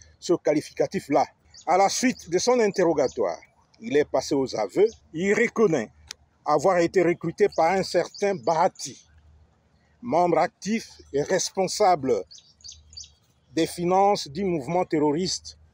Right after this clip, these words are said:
M vingt-trois. Il reconnaît aussi être agent sensibilisateur, recruteur, et c'est lui qui est chargé du vetting au sein du mouvement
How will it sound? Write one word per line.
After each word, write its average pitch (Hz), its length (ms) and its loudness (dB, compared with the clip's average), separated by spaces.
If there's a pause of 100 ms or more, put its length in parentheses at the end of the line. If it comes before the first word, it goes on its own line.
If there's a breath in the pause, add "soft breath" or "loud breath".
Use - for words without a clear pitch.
(300)
M 151 220 -2
vingt-trois. 139 480 -4 (340 soft breath)
Il 208 160 0
reconnaît 233 380 4
aussi 160 380 0 (580)
être 151 260 0
agent 185 640 0
sensibilisateur, 185 1080 0 (180)
recruteur, 185 640 2 (240)
et 147 140 -2
c'est - 180 -4
lui 226 400 0
qui 196 120 -4
est 202 120 6
chargé 196 580 0
du 175 140 -4
vetting 196 560 2 (160)
au 160 160 2
sein 208 300 0
du 165 180 -4
mouvement 165 680 0